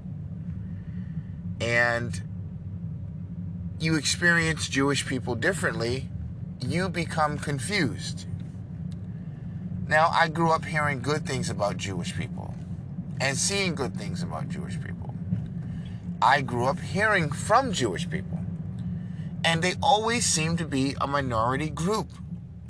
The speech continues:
Now, guys, I was born in Manhattan, New York. <laughs> Obviously born right up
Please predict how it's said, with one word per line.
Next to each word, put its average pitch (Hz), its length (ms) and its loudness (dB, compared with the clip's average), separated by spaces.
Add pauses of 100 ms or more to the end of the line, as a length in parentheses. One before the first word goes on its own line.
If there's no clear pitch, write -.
(1200)
Now, 160 280 6 (320)
guys, 180 360 6
I 190 60 8
was 220 180 2
born 170 380 4
in 160 160 2
Manhattan, 151 560 2
New 143 80 2
York. 113 520 0 (1160)
<laughs> 151 140 0 (760)
Obviously 160 540 6
born 143 500 4
right 127 320 4
up - 160 2